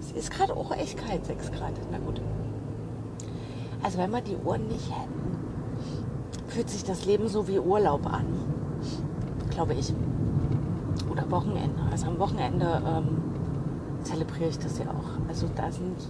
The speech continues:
jegliche Uhren. Ich habe zu Hause sowieso keine Uhr. Meine einzige Uhr, die mich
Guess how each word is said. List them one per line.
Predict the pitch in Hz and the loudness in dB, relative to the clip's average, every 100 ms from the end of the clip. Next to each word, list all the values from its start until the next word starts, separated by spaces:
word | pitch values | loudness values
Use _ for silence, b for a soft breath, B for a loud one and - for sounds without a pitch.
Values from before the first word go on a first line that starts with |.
| - | -2
jegliche | 196 - 190 - | -2 -2 -2 0
Uhren. | 170 180 | 2 2
Ich | 165 | 0
habe | - | -2
zu | 170 | -2
Hause | 180 - | -2 -2
sowieso | 165 165 160 | -4 -4 -4
keine | 185 170 | -4 -4
Uhr. | - 156 - B B B B - | -2 -2 -2 B B B B -4
Meine | 165 151 | -2 -2
einzige | - 156 170 180 170 | -2 -4 -2 0 0
Uhr, | 143 185 190 | 4 6 6
die | - 170 | 4 0
mich | 165 160 - | -2 -2 -4